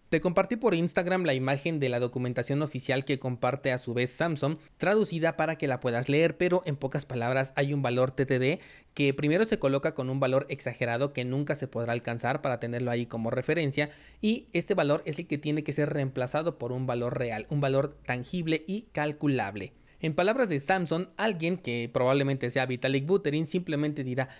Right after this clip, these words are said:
"Vamos", y entonces en ese momento ocurrirá el merge. Eh, aquí nos agrega un comentario, dice, "La compleja farsa es para enmascarar esta centralización".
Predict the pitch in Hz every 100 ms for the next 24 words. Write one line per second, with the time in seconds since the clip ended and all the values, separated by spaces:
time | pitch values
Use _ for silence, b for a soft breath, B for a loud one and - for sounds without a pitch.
0 | B - 185 196 202 208 147 127 135 143
1 | 139 127 127 139 120 127 135 - 135 131
2 | 127 120 123 135 - 135 120 120 - -
3 | B B B - 139 131 135 143 151 147
4 | 143 135 147 147 151 160 143 139 135 147
5 | 165 143 139 120 - 123 135 139 131 -
6 | 139 143 147 151 143 147 139 131 117 -
7 | 123 123 135 143 135 139 135 - 135 135
8 | 131 127 113 113 113